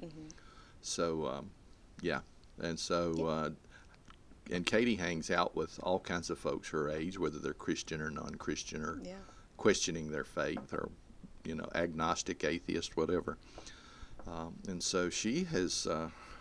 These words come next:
Speaker 2: written an essay,
Speaker 1: I have.
Speaker 2: and she's sort of got a title for it. Tell us what the title is.
Speaker 1: Yeah, before I get into the title, if you're,
Speaker 2: Okay.
Speaker 1: if you're listening to this,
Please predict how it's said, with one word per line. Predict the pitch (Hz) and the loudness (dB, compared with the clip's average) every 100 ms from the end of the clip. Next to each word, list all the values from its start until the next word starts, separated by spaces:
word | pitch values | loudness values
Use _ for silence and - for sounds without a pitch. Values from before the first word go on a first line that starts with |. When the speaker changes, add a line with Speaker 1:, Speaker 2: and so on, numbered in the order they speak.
| - | -4
Speaker 2:
written | 95 - | -2 -2
an | 76 | -2
essay, | 85 113 - 65 90 - - - 214 | -2 -2 0 0 -2 -6 -16 -16 -16
Speaker 1:
I | |
have. | 196 - 254 - - | -6 -6 -6 -14 -6
Speaker 2:
and | - 95 | -2 2
she's | 101 - | 4 4
sort | - 120 | 6 6
of | 143 | 4
got | 87 78 | 4 4
a | 76 - | 4 0
title | - 104 110 101 76 | 2 6 6 6 -2
for | - 73 76 | -2 -2 -2
it. | - | -4
Tell | 85 85 | -4 -4
us | - | -2
what | - 78 | -4 -4
the | - | -8
title | - 50 - - | -2 -2 -2 -6
is. | - - - - - | -8 -10 -14 -18 -14
Speaker 1:
Yeah, | 214 190 | -10 -10
before | 196 220 | -6 -4
I | 214 | -2
get | 208 | -2
into | 190 220 | -4 -6
the | 226 | -8
title, | 214 175 165 175 | -8 -8 -6 -6
if | 190 - | -4 0
you're, | 220 | 0
Speaker 2:
Okay. | 214 78 | 0 -2
Speaker 1:
if | 208 | 0
you're | 226 220 | 0 4
listening | 254 - 269 | 4 6 2
to | 240 | 4
this, | 170 175 - | 4 2 0